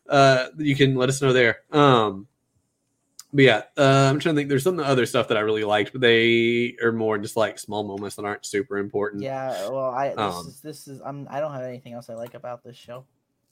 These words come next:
Speaker 1: Okay. Uh, we can start wrapping it up then, I guess.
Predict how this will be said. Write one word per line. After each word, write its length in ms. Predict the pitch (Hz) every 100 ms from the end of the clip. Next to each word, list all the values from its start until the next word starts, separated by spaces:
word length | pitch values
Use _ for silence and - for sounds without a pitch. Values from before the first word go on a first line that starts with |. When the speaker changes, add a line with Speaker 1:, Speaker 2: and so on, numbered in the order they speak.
| -
Speaker 1:
Okay. 200 | 151 151 _ -
Uh, 200 | 123 123
we 100 | 120
can 240 | 135 139 139
start 300 | 139 131 135
wrapping 380 | 123 113 139 131
it 60 | 120
up 200 | 135 -
then, 220 | 123 127
I 100 | 127
guess. 420 | 113 135 - -